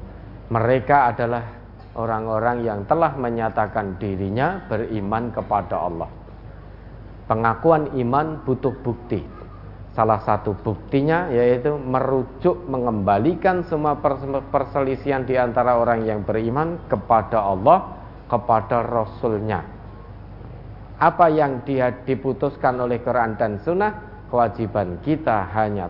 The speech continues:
taslim, menerima sepenuh hati, meski tidak cocok dengan keinginan kita, apa yang menjadi keputusan Quran dan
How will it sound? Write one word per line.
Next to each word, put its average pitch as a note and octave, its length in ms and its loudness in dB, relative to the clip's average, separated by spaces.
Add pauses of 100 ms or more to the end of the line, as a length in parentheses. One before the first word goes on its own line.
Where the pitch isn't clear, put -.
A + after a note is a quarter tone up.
taslim, A2 800 -2
menerima G#2 800 0
sepenuh A2+ 560 0 (160)
hati, G2 480 -2 (640)
meski D#3+ 560 2 (240)
tidak A#2+ 400 2
cocok C3 560 0
dengan A#2+ 480 -2
keinginan A2+ 640 -2
kita, G#2+ 320 -2 (400)
apa G#2 400 2
yang A#2 240 2
menjadi G2+ 480 -2
keputusan F#2+ 720 -2
Quran G2 480 0
dan C3+ 240 0